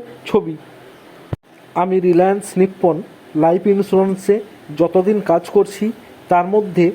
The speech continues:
এত বড় করে অ্যানুয়াল মিট বিষ্ণুপুরে এই প্রথম। তাই বিষ্ণুপুর শাখার প্রতিটি কর্মকর্তা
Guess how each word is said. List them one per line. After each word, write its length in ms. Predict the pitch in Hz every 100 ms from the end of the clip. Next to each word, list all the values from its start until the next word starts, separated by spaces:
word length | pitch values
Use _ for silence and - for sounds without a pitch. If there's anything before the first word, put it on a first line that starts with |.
| - - - - - -
এত 220 | 170 - 202
বড় 180 | 160 170 190
করে 260 | 202 196 214 - - -
অ্যানুয়াল 440 | 170 185 202 226 220
মিট 280 | 214 185 - - - - - -
বিষ্ণুপুরে 520 | 165 170 220 226 220 262 - - 202
এই 120 | 196 -
প্রথম। 380 | 185 180 180 156 139 - - - - - - - - - - - _
তাই 260 | 196 190 185 208 - - -
বিষ্ণুপুর 480 | 165 165 226 220 190
শাখার 400 | 160 - 202 202 - - - - - - -
প্রতিটি 380 | 175 175 214 226
কর্মকর্তা 680 | 185 185 202 208 214 -